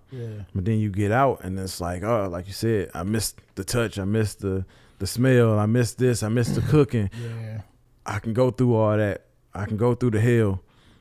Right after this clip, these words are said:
Speaker 2: just to have those couple things versus you looking at the fact that if I keep on pressing forward, like, there is so much greater. There's,
Speaker 1: That's good.
Speaker 2: there is so, what we
Speaker 1: Yeah.
Speaker 2: always say, there's so much money out here in this world.
Speaker 1: Yeah.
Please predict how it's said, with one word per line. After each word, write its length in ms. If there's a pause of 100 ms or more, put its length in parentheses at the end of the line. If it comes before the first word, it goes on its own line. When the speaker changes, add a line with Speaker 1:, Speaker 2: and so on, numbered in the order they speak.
(280)
Speaker 2:
just 420
to 100
have 280
those 500 (400)
couple 360
things 580 (320)
versus 420
you 100
looking 340
at 120
the 60
fact 320
that 180
if 140
I 140
keep 280
on 160
pressing 360
forward, 380 (460)
like, 300
there 260
is 140
so 320
much 320
greater. 400
There's, 360
Speaker 1:
That's 240
good. 340
Speaker 2:
there 180
is 100
so, 200
what 580
we 60
Speaker 1:
Yeah. 60
Speaker 2:
always 180
say, 80
there's 160
so 160
much 200
money 300
out 120
here 100
in 80
this 120
world. 320
Speaker 1:
Yeah. 460